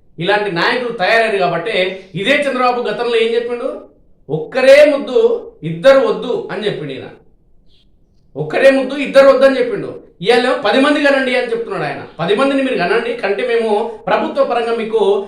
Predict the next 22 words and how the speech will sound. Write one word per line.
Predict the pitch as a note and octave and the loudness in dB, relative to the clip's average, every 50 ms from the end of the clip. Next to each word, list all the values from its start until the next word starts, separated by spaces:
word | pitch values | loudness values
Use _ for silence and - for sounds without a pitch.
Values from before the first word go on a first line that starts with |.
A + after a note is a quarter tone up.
| - - - | -10 -12 -4
వేరే | D#3+ G3+ A#3+ B3+ C4+ | 0 4 4 4 4
పథకాలను | B3+ C4+ - B3+ A#3+ B3 C4+ C4 C4 B3 A#3 | 4 0 -2 -4 -2 0 0 0 0 0 -2
అమలు | G#3+ A3+ A#3 A3+ | -2 0 0 -2
చేస్తాం, | A3 G#3+ A3 A3 G3+ | -2 -4 -4 -2 -2
మీరు, | G3 G3+ G3+ G#3+ G#3 F#3+ F#3+ F#3+ - - - - | 0 0 0 0 0 0 0 -2 -4 -8 -10 -6
మీరు | F3 G3 G3 | -2 0 0
హాయిగా | F3 E3 F3 A#3 B3 B3 B3 A#3+ | 2 2 2 2 2 2 0 0
బతకొచ్చు" | A3 G3+ G3 - G3+ G3 - | 0 -2 -2 -4 -6 -8 -8
అంటున్నాడు. | F#3 E3+ D#3+ D3+ C#3+ C#3 B2+ - - D#3+ | -8 -8 -8 -8 -8 -8 -8 -10 -10 -10
మరి | G3 A3 B3+ | -8 -6 -4
మీ | A3+ F3+ | -4 -6
కొడుకు | - - D#3+ E3 - - C#4 | -6 -6 -8 -8 -8 -8 -8
కూడా | C4+ E4 E4+ D#4+ | -6 -2 0 0
ఎప్పుడు | C4 A3+ - B3+ A3+ F#3 | 0 0 -2 -4 -4 -2
లోకేష్కు | G3 A3+ A3+ A#3+ A#3+ A3+ A#3 - D#3 D#3 - G3+ G#3+ - - - - - _ _ _ _ _ _ _ _ _ _ - | -2 -2 -2 -2 -4 -4 -6 -8 -10 -10 -8 -8 -8 -8 -10 -10 -12 -18 _ _ _ _ _ _ _ _ _ _ -12
యంగే | - C#3 F3 A3 C4 D#4+ | -8 -4 -4 -2 0 0
ఉన్నాడు | E4 E4+ D#4+ C#4 A3 F#3 | 0 0 0 0 0 0
కదా, | D3+ B2 A2+ C#3+ E3+ A3 A3+ G3+ - - | -2 -2 -2 -4 -4 -4 -6 -8 -6 -6
కనొచ్చు | A3 C#4 F4 E4+ E4 A3 | -6 -6 -6 -6 -6 -8
ఆయన, | E3+ C#3 - - - - _ - | -8 -8 -10 -12 -16 -18 _ -10
అవకాశం | C#3+ E3+ E3+ A3+ A#3 A#3 F#3 E3+ | -10 -8 -8 -8 -10 -10 -10 -10
ఉంది. | F#3 B3+ B3+ G#3+ - - - - | -8 -8 -8 -8 -8 -10 -12 -16